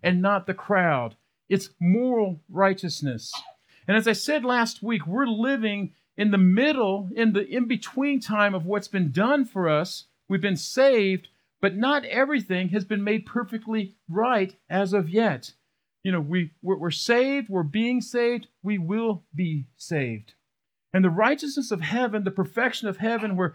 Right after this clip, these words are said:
where Jesus says, "Behold, all things are new," that's still coming. That's in, that's in the future. We're, we're still waiting. We're in anticipation for that moment. And so moral righteousness then is my daily choice to deny myself, deny my flesh,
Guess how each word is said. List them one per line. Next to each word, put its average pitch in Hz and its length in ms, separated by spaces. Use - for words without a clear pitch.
where 190 100
Jesus 226 460
says, 233 160
"Behold, 202 580
all 220 300
things 240 380
are 185 100
new," 233 400
that's 254 200
still 247 240
coming. 214 460
That's 185 220
in, 233 120
that's 208 220
in 233 60
the 208 100
future. 247 440
We're, 156 180
we're 214 80
still 233 280
waiting. 202 560
We're 180 100
in 202 80
anticipation 226 920
for 190 140
that 190 220
moment. 185 500
And 202 80
so 220 140
moral 254 440
righteousness 220 560
then 220 140
is 160 160
my 202 200
daily 226 500
choice 247 440
to - 120
deny 190 480
myself, 233 560
deny 196 300
my 233 160
flesh, 226 320